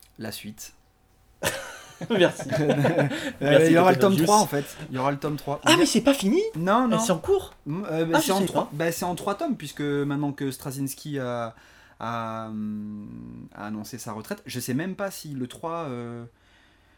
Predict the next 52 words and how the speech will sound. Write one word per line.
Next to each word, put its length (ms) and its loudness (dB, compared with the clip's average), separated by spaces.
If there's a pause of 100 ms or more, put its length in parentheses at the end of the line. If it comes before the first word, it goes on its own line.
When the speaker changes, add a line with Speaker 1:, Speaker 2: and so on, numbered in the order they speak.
(460)
Speaker 1:
euh, 600 -8
va 100 -10
sortir 420 -12
ou 80 -10
est 40 -12
sorti. 440 -16 (240)
Mais 120 -4
en 80 -2
tout 100 -8
cas, 100 -4
ça 120 -4
ira 200 -4
pas 100 -8
au-delà 200 -6
du 120 -12
trois. 240 -16 (260)
Speaker 2:
Ah 100 -6
bah 120 2
alors, 180 0
je 80 -18
te 80 -4
laisse 320 -4
juge. 760 -8
Je 140 -8
ne 80 -4
sais 140 -8
pas 160 -6
du 120 -4
tout 140 -10
de 100 -2
quoi 160 -6
ça 140 -6
parle. 280 0
Donc, 220 -10
euh, 160 -4
est-ce 120 -8
qu'il 100 -6
y 40 0
avait 80 2
besoin 240 0
de 40 -4
trois 240 2
tomes, 200 2
d'ailleurs ? 360 -8 (140)
Speaker 1:
Euh, 840 2 (140)
oui, 320 8
parce 220 2
que 160 4
juste 320 2
le 100 2
tome 300 2
un, 340 0